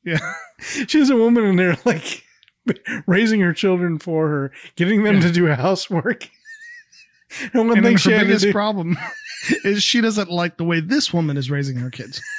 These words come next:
Speaker 2: The other woman that
Speaker 1: For
Speaker 2: raised
Speaker 1: her.
Speaker 2: my kids, she was doing a better job. I didn't have to translate once. Anyway, <laughs> Mike says, "Oh, honey, there's nothing wrong with the kids having duties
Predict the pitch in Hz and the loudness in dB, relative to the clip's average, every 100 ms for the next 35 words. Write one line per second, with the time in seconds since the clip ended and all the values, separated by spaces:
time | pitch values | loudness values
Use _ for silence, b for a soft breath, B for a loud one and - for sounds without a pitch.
0 | - - - - - - - - 208 B | -10 -10 -8 -8 -10 -10 -10 -10 -12 B
1 | 311 240 226 294 359 269 220 202 190 196 | -4 0 2 2 2 2 2 4 6 6
2 | 196 226 180 - 226 180 175 B B B | 4 2 0 0 2 2 -2 B B B
3 | - - 320 320 214 233 226 196 202 190 | -4 2 4 4 4 2 2 2 2 2
4 | 160 196 175 127 B B B 226 302 269 | 0 0 0 -4 B B B 0 4 4
5 | 185 214 202 165 - 190 196 185 165 147 | 2 0 -2 -2 -2 -2 0 0 0 0
6 | 156 135 151 139 - - - _ _ b | -2 -2 -2 -2 -8 -12 -12 _ _ b
7 | b b b b _ 156 139 127 - 131 | b b b b _ -2 0 0 -4 -10
8 | - - - - - - 214 - 202 202 | -10 -12 -8 -8 -8 -6 -4 0 -2 -2
9 | - 156 - - 233 - - _ B B | -6 -6 -6 -10 -10 -12 -16 _ B B
10 | B 247 - 190 190 170 160 190 180 185 | B -8 -6 0 2 2 2 2 2 0
11 | 180 247 220 160 147 147 143 139 156 143 | 0 -2 -2 0 0 -2 -4 -4 -4 -2
12 | 131 135 135 123 123 131 135 131 | -2 -2 -2 -4 -4 -2 -2 -4